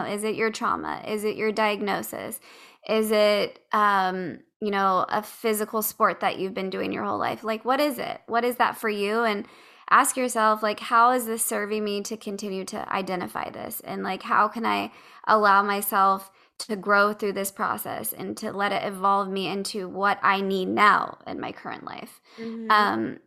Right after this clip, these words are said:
Speaker 2: so yeah, we, we love hearing from you guys. Absol-, again, we love <laughs> getting those messages where people are like,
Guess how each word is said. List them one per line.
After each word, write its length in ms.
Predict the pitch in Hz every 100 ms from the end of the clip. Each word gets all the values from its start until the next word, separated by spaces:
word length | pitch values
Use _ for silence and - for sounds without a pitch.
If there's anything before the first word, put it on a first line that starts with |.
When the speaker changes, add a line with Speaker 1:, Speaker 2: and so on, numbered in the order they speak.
| _ -
Speaker 2:
so 160 | - 262
yeah, 280 | 311 277
we, 220 | 208 226 233
we 240 | 226 233
love 300 | 214 220 233
hearing 260 | 254 214 226
from 160 | 220
you 80 | 220
guys. 280 | 208 208 214 -
Absol-, 360 | 185 196 208 -
again, 420 | 220 208 185 196
we 100 | 196
love 260 | 190 202 247
<laughs> 60 | 277
getting 180 | 294
those 220 | 254 247 247
messages 520 | 247 226 214 220 226
where 140 | 226
people 300 | 226 233 214
are 160 | 233 233
like, 240 | 247 -